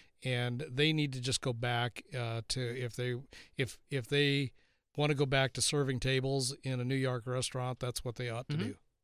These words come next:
Speaker 2: Yeah.
Speaker 1: You know?
Speaker 2: And you, you should never be able to have a family dynasty in politics.
Speaker 1: Oh, absolutely
Speaker 2: in America,
Speaker 1: not.
Speaker 2: ever.
Speaker 1: Absolutely not.
Speaker 2: And, and you should never, ever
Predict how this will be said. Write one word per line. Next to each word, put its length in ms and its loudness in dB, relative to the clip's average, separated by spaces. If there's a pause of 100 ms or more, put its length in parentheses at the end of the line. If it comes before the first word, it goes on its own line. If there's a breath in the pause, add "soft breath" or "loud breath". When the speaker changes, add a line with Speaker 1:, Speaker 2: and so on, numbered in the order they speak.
(400)
Speaker 2:
Yeah. 180 -6 (120)
Speaker 1:
You 100 -2
know? 200 -4 (260)
Speaker 2:
And 140 -2
you, 180 0
you 140 0
should 200 0
never 280 2
be 220 -2
able 160 -2
to 80 0
have 160 2
a 60 -2
family 340 0
dynasty 640 -2 (440)
in 160 -2
politics. 540 -8 (120)
Speaker 1:
Oh, 260 2
absolutely 420 4
Speaker 2:
in 100 2
America, 180 -2
Speaker 1:
not. 100 -8
Speaker 2:
ever. 300 0 (440)
Speaker 1:
Absolutely 460 -2
not. 300 -10
Speaker 2:
And, 180 2
and 140 6
you 80 8
should 200 2
never, 420 2 (220)
ever 380 -2